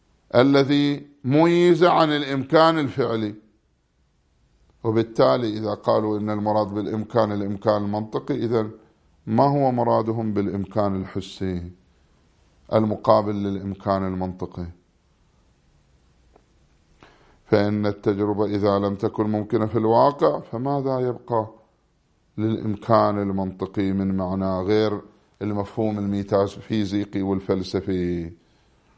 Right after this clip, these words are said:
الذي لا أثر له على الواقع الخارجي، ولا تختلف المعطيات الحسية تبعًا له؟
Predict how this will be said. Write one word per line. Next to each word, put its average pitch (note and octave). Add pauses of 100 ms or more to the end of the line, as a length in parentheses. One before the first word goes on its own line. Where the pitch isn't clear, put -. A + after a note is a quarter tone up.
(500)
الذي G#2
لا G#2+
أثر G2
له G2
على F#2
الواقع F#2
الخارجي، F2+ (920)
ولا A#2
تختلف A#2+
المعطيات A2
الحسية A2
تبعًا G2+
له؟ F#2+